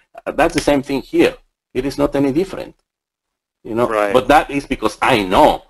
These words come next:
Speaker 1: that it is real money. He knows that it's real money. So, uh, it may not be for everybody, you know, and for, for those of you who, who can do it, you know, it just, just brings a different, uh, a quality of collaboration.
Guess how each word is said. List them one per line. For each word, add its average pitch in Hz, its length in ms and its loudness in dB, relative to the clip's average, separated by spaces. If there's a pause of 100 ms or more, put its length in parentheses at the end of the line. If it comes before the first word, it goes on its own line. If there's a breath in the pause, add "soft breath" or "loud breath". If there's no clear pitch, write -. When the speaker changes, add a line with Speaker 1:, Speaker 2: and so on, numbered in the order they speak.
(340)
Speaker 1:
that 101 180 -2
it 110 120 -8
is 98 140 -10
real 90 180 -2
money. 71 200 -12
He 151 160 4
knows 123 320 4
that 87 120 -4
it's 85 180 -8
real 73 180 -8
money. 64 320 -12
So, 101 340 -2 (240 soft breath)
uh, - 220 -8
it 160 180 4
may 185 140 8
not 170 160 6
be 156 80 6
for - 200 0
everybody, 127 640 2
you 101 140 -2
know, 98 240 -2
and 113 160 -2
for, 127 240 -2
for 113 220 -8 (160)
those 127 320 2
of 123 120 -6
you 131 140 0
who, 123 160 -8
who 120 140 -10
can 110 260 -2
do 104 160 -2
it, 120 180 -2
you 104 80 0
know, 110 260 0
it 113 160 -4 (120)
just, 113 200 -2
just 110 180 -6
brings 107 240 -2
a 98 40 -2
different, 98 400 -6 (320)
uh, 82 240 -10
a 98 80 -10 (160)
quality 113 500 0
of - 140 -8
collaboration. 76 680 -12